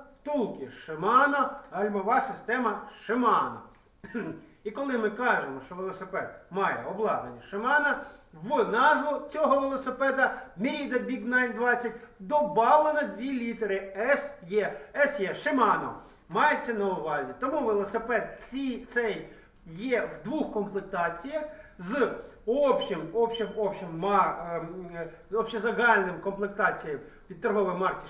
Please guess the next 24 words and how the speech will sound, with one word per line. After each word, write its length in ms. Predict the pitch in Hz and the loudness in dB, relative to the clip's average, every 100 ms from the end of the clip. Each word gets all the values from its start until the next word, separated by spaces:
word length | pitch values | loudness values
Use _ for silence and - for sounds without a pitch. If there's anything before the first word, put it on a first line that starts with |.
| - | -8
Shimano, 340 | 233 311 285 - - | 0 2 2 0 -6
а 80 | 220 | -6
також 300 | - 403 - 214 | -2 0 0 -2
є 260 | 294 311 - - 196 | 0 0 0 -10 -10
від, 360 | 277 262 - | -8 -8 -8
е, 320 | 240 233 214 - - - | -2 0 0 -4 -16 -12
більш, 360 | 208 302 - 240 | -8 -8 -8 -2
е, 320 | 226 220 214 214 | 0 2 0 -4
м, 440 | 214 202 190 180 175 - - | -4 -2 -2 -4 -8 -14 -18
такої, 300 | 202 233 214 | -4 0 0
м, 80 | - - - - 202 196 - 214 | 0 -10 -18 -16 -10 -10 -10 -4
недорогої 640 | 233 254 233 202 165 160 | 0 2 4 4 2 -2
марки 420 | 196 285 294 277 220 - - | 0 2 2 -2 -8 -10 0
Tektro. 460 | 220 175 - 151 - - - | 2 2 0 -4 -6 -8 -8
Той 220 | 208 233 | 0 0
велосипед 720 | 320 311 - 302 311 294 294 170 | 2 -2 -4 -4 2 2 2 -4
Big 320 | 269 - 196 | -6 -6 -6
Nine 260 | 226 254 233 185 170 | 0 2 2 -4 -6
двадцять 680 | 190 220 226 214 - 196 160 | -2 4 4 4 2 -6 -6
буде 400 | 180 294 240 247 | -6 -4 -2 -2
без 380 | - 214 294 | 0 2 2
додаткового 920 | 196 196 190 - 226 240 226 202 196 - - - | 2 -2 -4 -6 -2 2 4 2 0 -4 -14 -12
надпису 720 | 180 220 254 247 220 220 208 175 | -2 0 0 -4 -4 0 0 0
літер 340 | 233 240 - | -4 0 -2